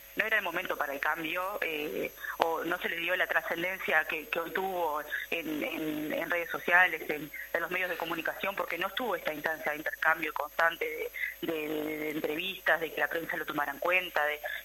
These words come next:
eh, eh, entendemos que la, que la sociedad va cambiando, que es un cambio sociocultural que, que, que, bueno, que la normativa acompaña y regula, pero entendemos que todo tiene su momento, entonces tal vez ese no era el momento, la sociedad no estaba preparada para hacerlo,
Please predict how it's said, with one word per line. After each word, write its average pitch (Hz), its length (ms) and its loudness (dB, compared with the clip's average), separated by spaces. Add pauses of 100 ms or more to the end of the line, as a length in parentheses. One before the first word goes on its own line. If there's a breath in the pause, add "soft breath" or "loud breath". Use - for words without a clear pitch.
eh, - 160 -4 (180)
eh, 165 400 -2 (440)
entendemos 196 460 0
que 202 120 0
la, 160 160 6
que 170 100 -2
la 156 120 -2
sociedad 170 300 4
va 190 140 6
cambiando, 175 440 2
que 160 60 -6
es 160 140 -4
un 170 40 0
cambio 165 380 0
sociocultural 165 640 0
que, 151 240 -4 (120)
que, 151 200 -2 (100)
que, 147 200 0
bueno, 165 220 -2
que 139 200 -4 (540 loud breath)
la 170 200 8
normativa 170 400 0
acompaña 175 380 0
y 185 60 0
regula, 190 640 0 (360 loud breath)
pero 170 180 0
entendemos 170 400 -2
que 190 140 -2
todo 190 160 0
tiene 202 180 -2
su 180 120 -2
momento, 180 340 0
entonces 156 260 -4
tal 165 160 0
vez 190 160 -2
ese 196 160 -2
no 175 80 0
era 190 120 6
el 185 60 2
momento, 180 440 2
la 156 80 0
sociedad 175 240 0
no 180 60 0
estaba 175 200 6
preparada 160 460 6
para 143 140 0
hacerlo, 175 580 0